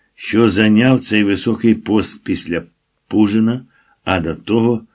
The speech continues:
служив у Миколи Миколайовича заступником.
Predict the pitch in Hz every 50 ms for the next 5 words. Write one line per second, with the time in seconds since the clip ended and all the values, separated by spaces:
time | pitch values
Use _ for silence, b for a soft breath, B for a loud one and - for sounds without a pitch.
0 | b b b - - - 82 85 73 71 90 107 113 110 110 104 90 85 82 80
1 | - - 92 92 95 95 92 87 80 - 78 76 82 87 90 92 90 87 - -
2 | 90 87 87 _ _ _ _ _ _ _ _ 78 76 87 90 80 - - _ -
3 | 69 69 65 62 58 - - - - -